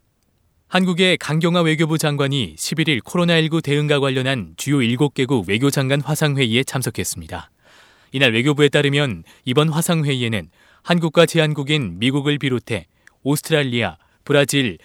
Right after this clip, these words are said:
인도, 이스라엘, 일본 등 일곱 개국 외교장관이 참여했습니다. 이들은 전 세계적 위기에 대응하기 위해서는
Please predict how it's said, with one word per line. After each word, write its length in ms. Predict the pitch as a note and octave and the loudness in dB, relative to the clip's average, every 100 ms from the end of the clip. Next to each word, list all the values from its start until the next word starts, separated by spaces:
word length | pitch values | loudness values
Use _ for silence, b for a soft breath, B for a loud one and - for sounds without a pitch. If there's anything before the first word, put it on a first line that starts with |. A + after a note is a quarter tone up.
| b | b
인도, 400 | - C3+ C#3 D3 | -6 -4 0 0
이스라엘, 640 | G2+ A#2+ - C#3 C3 G#2+ D#2 | 0 -2 -2 0 2 0 -4
일본 360 | G#2+ B2+ C#3 | -4 -2 -2
등 180 | C3+ C3 | -2 -2
일곱 320 | F#2 A2+ C#3+ | -2 -2 -2
개국 300 | - C3+ C#3 | -2 -2 0
외교장관이 600 | A#2 A2+ B2+ B2 A2 G2+ | 0 0 -2 -2 -4 -4
참여했습니다. 840 | A#2+ - C3 G2+ - F#2+ F2 E2+ - _ _ b b b b b b | -6 -6 -6 -6 -8 -12 -14 -14 -16 _ _ b b b b b b
이들은 440 | C#3+ D3 E3 D#3+ F2+ | -2 2 2 0 -4
전 200 | - D3 | -4 -2
세계적 380 | E3+ E3 D#3+ D3+ | 0 0 0 0
위기에 360 | D3+ C#3 D#3 | -2 0 0
대응하기 500 | A#2+ C3+ D3 C#3+ C#3 B2+ | 2 0 0 -2 -2 -2
위해서는 420 | A#2+ - G#2+ F2 | -2 -2 -6 -8